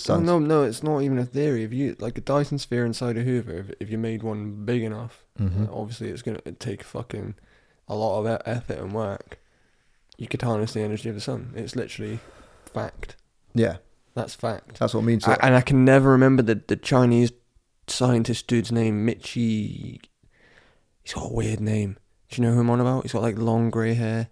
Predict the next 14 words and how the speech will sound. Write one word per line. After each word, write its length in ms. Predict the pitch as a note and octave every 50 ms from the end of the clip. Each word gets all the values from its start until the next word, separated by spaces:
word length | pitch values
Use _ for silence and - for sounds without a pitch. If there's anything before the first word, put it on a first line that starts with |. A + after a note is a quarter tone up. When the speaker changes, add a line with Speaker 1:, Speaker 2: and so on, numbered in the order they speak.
| _ _ _ _ _ _ -
Speaker 2:
Oh, 460 | B2 B2+ C3+ C3+ C3 C3 B2+ A#2+ A#2
Doctor 280 | A2+ A2 B2 A#2+ - A#2+
Michikaku. 580 | A#2 A2 - A2+ G#2 B2 A#2+ B2 - G#2+ F#2 - - - - _ _ _ - - - _ _ _ _ _ _ _ _ -
Speaker 1:
He's 320 | - C#3 D3+ D3+ D3 C3+
the 100 | A#2+ C#3+
one. 300 | C3+ D3+ D#3 C#3+ A#2 F#2+ - - - - - - - _ _ _ _
He's 380 | - C#3+ C#3+ D3 D3+ D3 C3+
genius, 480 | B2+ - - C#3+ D3+ E3+ E3 C#3 A#2+ A2+
Speaker 2:
I 60 | A2+
don't 100 | A2 C3
Speaker 1:
mate. 60 | C#3+
Speaker 2:
think 120 | - B2+ A2+
he's 100 | G2+ -
Chinese. 480 | - G#2+ F2+ F#2 F#2+ F#2+ F#2 F#2 F#2+